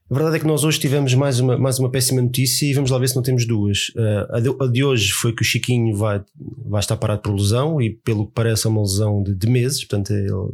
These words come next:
só, só deverá regressar em dois mil e vinte. Eh, o Samaris também se ilusionado, não sei se,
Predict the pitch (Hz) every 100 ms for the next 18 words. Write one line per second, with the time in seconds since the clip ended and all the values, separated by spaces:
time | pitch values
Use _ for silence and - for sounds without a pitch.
0 | - 165 - 139 127 - - 139 120 107
1 | 120 123 113 101 98 - 113 107 107 113
2 | 110 104 131 147 - - - - - -
3 | _ _ - 147 - 156 156 156 160 135
4 | 147 147 147 139 120 123 123 123 127 123